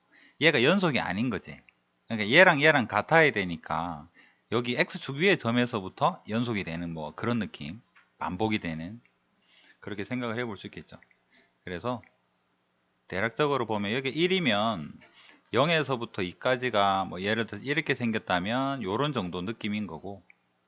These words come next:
얘가 반복이 된다, 이렇게. 자, 그 다음에 이거는 뭐 복잡해 보이지만 얘에 대한 어떤 미분 프라임이 이 식이라는 거는 알 수 있는 부분이겠죠.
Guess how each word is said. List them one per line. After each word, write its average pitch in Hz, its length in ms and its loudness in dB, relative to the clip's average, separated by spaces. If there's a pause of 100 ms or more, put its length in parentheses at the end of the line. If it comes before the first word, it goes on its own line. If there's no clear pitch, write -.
(380)
얘가 139 220 -2
반복이 98 460 0
된다, 98 560 0
이렇게. 80 380 -12 (2500)
자, 104 260 -4
그 - 80 -6
다음에 110 500 4 (320)
이거는 240 360 6
뭐 156 160 4
복잡해 220 500 8
보이지만 110 840 4
얘에 185 280 8
대한 110 500 4
어떤 92 840 -4 (280)
미분 120 500 -2
프라임이 147 560 6
이 143 160 -2
식이라는 156 500 2
거는 90 380 -6
알 92 220 -2
수 147 100 -6
있는 131 200 -2
부분이겠죠. 117 680 -2